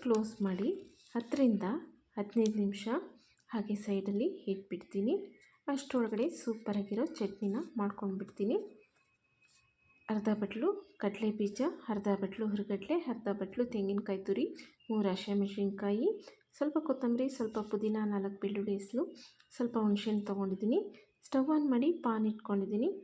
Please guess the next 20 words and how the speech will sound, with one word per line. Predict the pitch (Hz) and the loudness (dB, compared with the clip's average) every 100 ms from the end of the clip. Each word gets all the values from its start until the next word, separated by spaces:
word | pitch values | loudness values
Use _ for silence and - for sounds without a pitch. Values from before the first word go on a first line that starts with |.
| - _ _ - | -16 _ _ 0
ಸ್ವಲ್ಪ | 269 262 240 302 - 233 | 0 2 -2 -2 -2 0
ಆಯಿಲ್ | 208 202 | 2 2
ಹಾಕ್ಕೊಳ್ತೀನಿ. | 196 185 190 214 302 403 - _ _ - | 0 -2 0 2 2 0 -4 _ _ 2
ಆಯಿಲ್ | 294 330 | 4 4
ಕಾದಿದೆ, | 262 233 220 240 302 | 4 0 2 2 2
ಕಡಲೆ | 247 233 262 262 | -2 0 0 0
ಬೀಜ | 240 233 | -2 -2
ಹಾಕಿ | 208 208 262 381 - - _ | -4 -2 -2 -2 -4 -20 _
ಫ್ರೈ | - 214 202 | -2 2 4
ಮಾಡ್ಕೊಳ್ತೀನಿ. | 196 202 208 196 226 330 392 - _ _ - | 2 0 -2 0 2 2 0 -12 _ _ 0
ಕಡಲೆ | 294 370 359 | 2 4 4
ಬೀಜ | 277 247 233 | 4 2 2
ಇಷ್ಟು | 233 - 226 214 | 2 2 0 2
ಫ್ರೈ | 202 196 214 | 4 4 2
ಆದಾಗ | 214 190 247 403 - - - - _ _ _ 226 214 | 0 -2 0 0 -2 -18 -20 -20 _ _ _ -4 4
ಬೆಳ್ಳುಳ್ಳಿ, | 226 226 254 247 247 381 - - | 4 6 4 4 2 0 -2 -4
ಹಸಿಮೆಣಸಿನ್ಕಾಯಿ | 208 214 202 202 208 208 208 202 | -2 2 2 2 0 0 0 0
ಹಾಕಿ | 190 - 285 415 - - _ - | -2 -4 -2 -2 -2 -16 _ 0
ಫ್ರೈ | 202 196 | 2 4
ಮಾಡ್ಕೊಳ್ತೀನಿ. | 196 196 202 196 202 226 | 2 0 -2 -2 0 2